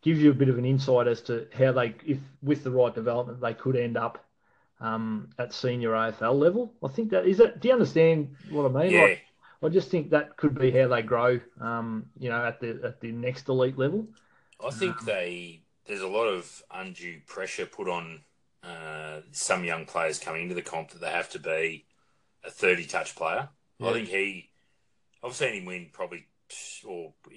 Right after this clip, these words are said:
Speaker 2: have impacts on, directly impact on two or three games this year off his own boot, basically.
Speaker 1: Yep.
Speaker 2: Um, where he's not a big,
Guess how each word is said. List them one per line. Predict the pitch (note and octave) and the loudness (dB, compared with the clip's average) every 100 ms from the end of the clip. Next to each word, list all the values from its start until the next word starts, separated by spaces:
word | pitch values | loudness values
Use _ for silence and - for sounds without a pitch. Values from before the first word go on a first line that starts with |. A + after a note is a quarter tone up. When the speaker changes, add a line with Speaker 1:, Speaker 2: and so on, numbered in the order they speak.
| - | -6
Speaker 2:
have | G#2+ | -4
impacts | F#2+ G2 F#2 F2 - G2+ | -2 -6 -6 -8 -8 -12
on, | F2 E2 | -10 -12
directly | D2 F2+ F2+ E2+ | -4 -4 -4 -10
impact | E2+ E2 F2 - | -14 -12 -12 -12
on | E2+ D#2 | -16 -12
two | - | -6
or | F#2 | -6
three | - D#2+ | -6 -10
games | D#2 D#2+ F2 | -8 -8 -8
this | E2 D2+ F2+ | -12 -14 -10
year | E2 | -10
off | D#2 | -10
his | E2+ D#2 | -12 -6
own | E2 D#2+ D#2 D2 _ _ | -4 -4 -8 -20 _ _
boot, | - F#2 - | -4 -4 -4
basically. | E2+ C#2+ - - D2+ - - | -12 -12 -16 -14 -14 -14 -10
Speaker 1:
Yep. | A2 - _ _ _ _ | -10 -10 _ _ _ _
Speaker 2:
Um, | E2 D#2+ E2 E2 E2 D#2+ D2+ _ _ _ _ | -12 -8 -6 -6 -8 -12 -20 _ _ _ _
where | G2+ | -4
he's | F#2+ | -2
not | G#2+ G2 | -4 -6
a | |
big, | D#2+ F2+ F2 | -6 -10 -12